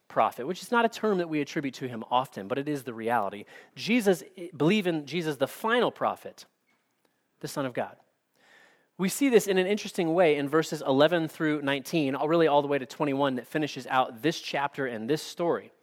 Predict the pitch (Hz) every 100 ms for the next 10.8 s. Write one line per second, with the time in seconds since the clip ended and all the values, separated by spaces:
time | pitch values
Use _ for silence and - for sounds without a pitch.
0 | _ - - - - 175 180 175 160 180
1 | 196 135 165 180 135 156 160 - - 202
2 | 226 - - - 185 117 - - 139 -
3 | 190 196 107 95 - _ _ _ _ _
4 | _ _ _ _ 175 175 170 180 175 156
5 | 135 135 127 110 104 113 117 - - -
6 | - - _ _ _ _ _ _ _ _
7 | _ _ _ _ _ - 220 220 202 190
8 | 175 170 175 156 - 123 104 143 180 185
9 | 175 - 135 - 185 180 - 180 - 156
10 | 151 139 120 123 120 117 113